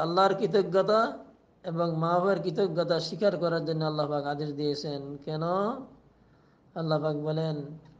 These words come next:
ইলাইয়াল মাসির, যে অব-, <clears throat> অবশেষে আমার নিকট তোমরা ফিরে আসবা। তো আল্লাহ রাব্বুল এই আয়াত দ্বারা,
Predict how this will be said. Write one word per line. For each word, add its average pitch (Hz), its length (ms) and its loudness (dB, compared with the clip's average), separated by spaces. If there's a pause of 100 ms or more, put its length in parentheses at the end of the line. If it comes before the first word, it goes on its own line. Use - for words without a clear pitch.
(360)
ইলাইয়াল 185 520 6
মাসির, 165 760 2 (920)
যে 165 80 -4
অব-, 190 280 0 (340)
<clears throat> 165 360 2
অবশেষে 190 500 4 (680)
আমার 202 280 2
নিকট 196 320 4
তোমরা 175 220 2
ফিরে 160 220 0
আসবা। 135 340 -2 (1080)
তো - 80 -14
আল্লাহ 165 200 -2
রাব্বুল 156 280 0
এই 156 140 2
আয়াত 151 180 -2
দ্বারা, 143 240 -2